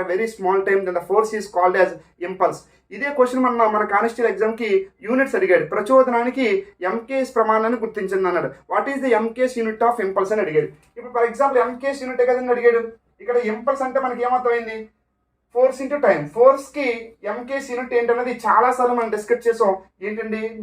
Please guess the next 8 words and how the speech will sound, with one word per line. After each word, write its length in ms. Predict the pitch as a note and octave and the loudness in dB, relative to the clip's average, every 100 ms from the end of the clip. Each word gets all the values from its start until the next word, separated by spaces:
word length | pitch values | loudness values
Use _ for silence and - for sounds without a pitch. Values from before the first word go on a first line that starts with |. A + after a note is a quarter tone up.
| F3+ | -4
న్యూటన్. 420 | F#3+ G3 G3 D#3+ D3 _ _ G3+ | 0 2 0 -2 -6 _ _ -6
టైంకి 300 | B3 C4+ C4 | -4 -2 -2
ఎంకేఎస్ 300 | B3 C4 B3+ | -2 -6 -4
యూనిట్ 200 | B3+ B3 A#3+ | -4 -2 -2
ఏంటండి? 260 | A#3 A#3 A#3 - | 0 -4 -4 -2
సెకండ్. 300 | G3 G3 E3 D3 | -2 0 -4 0
కాబట్టి 380 | F3+ G#3 A3+ G#3+ F#3+ F#3+ _ D3+ F3 | 2 2 0 0 0 0 _ -14 -12
ఇంపల్స్కి 560 | G#3 B3+ C4 - A#3+ | -6 -6 -6 -8 -4